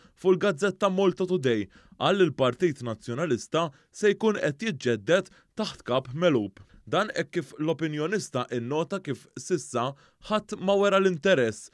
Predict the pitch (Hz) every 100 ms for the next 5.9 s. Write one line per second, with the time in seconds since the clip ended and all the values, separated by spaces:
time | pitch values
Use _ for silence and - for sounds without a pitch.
0 | _ - 190 180 135 135 - 135 - 185
1 | 151 113 - 123 107 - - - 131 190
2 | 190 143 185 208 202 185 139 190 - 185
3 | 147 110 - 135 117 107 - _ - 131
4 | 123 147 - 202 175 127 113 170 123 -
5 | 139 131 113 202 185 113 110 113